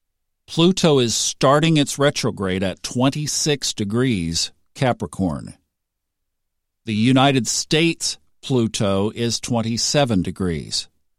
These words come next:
So for the next five months, Pluto is going to be moving away, back away from the location of Pluto in the United States chart. I know we're splitting hairs here because by orb,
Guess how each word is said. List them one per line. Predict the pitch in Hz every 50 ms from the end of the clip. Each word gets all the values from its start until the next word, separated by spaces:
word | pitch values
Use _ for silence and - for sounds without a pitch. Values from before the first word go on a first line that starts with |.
| _ _ _ _ _ _ _
So | - - 120 107
for | - - 127
the | 113 120
next | 120 135 135 - - -
five | - - 135 127 135 135 123 104
months, | 113 135 147 165 160 131 117 123 - - - -
Pluto | - - - 147 147 135 - 147 131 120
is | 113 -
going | - 135 123 123
to | 117
be | 107 127 120
moving | 117 127 139 139 139 127 131 123 120 113 - _ _ -
away, | 123 120 127 123 127 151 175 180 160 127 113 117 135 151 -
back | - 107 104 95 104 107 - - - - -
away | 113 104 101 117 135 143 120 107 110
from | 113 - - 110 95 92 92 98 110 110 - _ _ _ _ _ _ _ _ -
the | 107 107
location | 101 107 107 110 110 - - 135 120 110 107 - 135 110
of | 113 104 - _
Pluto | - - 160 151 139 - 127 107 98 98 107 -
in | 120 127 135 131
the | 123 113
United | 110 107 107 104 104 98 92
States | - - - 90 87 -
chart. | - - - 90 69 - _
I | - 123 147
know | 156 143 135 120
we're | 113 107 120 143 151
splitting | 143 - - - - 139 135 123 110 98 87
hairs | 87 107 101 98 90 87 82 -
here | - 92 73 55 55 - -
because | - 101 92 - 95 92 87 -
by | - 113 101 87 82 - -
orb, | - 135 143 131 113 98 98 87 92